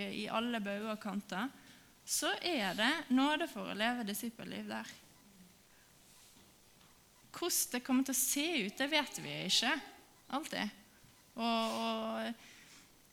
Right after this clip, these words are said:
men jeg tenker at det er ikke, det er ikke det som er viktig. Viktig er at du har, eh, at den du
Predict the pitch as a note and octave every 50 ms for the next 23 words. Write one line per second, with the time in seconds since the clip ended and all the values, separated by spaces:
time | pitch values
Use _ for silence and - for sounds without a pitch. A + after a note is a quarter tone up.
0 | - - - - - - - - - - - - - - - - - - - -
1 | - - C4+ C#4 C#4 D4 D4 C#4 D4 C#4 C#4 C4+ C4 A3 A3 A3 - B3+ B3+ B3+
2 | C#4 C4+ - - - G3 F2 - G#3+ A3+ G#3+ - - - - - - - - -
3 | - - C#4 D4+ D4 - - A#3 C4 C4+ C4 - - G#3+ G#3 G#3 A3 A3 - -
4 | - - G3+ - - - - - A#3 B3 B3 - - A#3 A3 - - A3+ A3 A3
5 | A3 - - - - - - - - - - - - - - - - - - -
6 | - - - - - G#3 G3 G3+ - G#3+ G#3+ G#3+ A3+ A3 A3 G3+ G3 G#3 - A3
7 | - - - - - - - - - - - - - - - - - - - G3
8 | G3 G3 - - - - - - - - - A3 A3 - - C#4+ B3+ A3+ A#3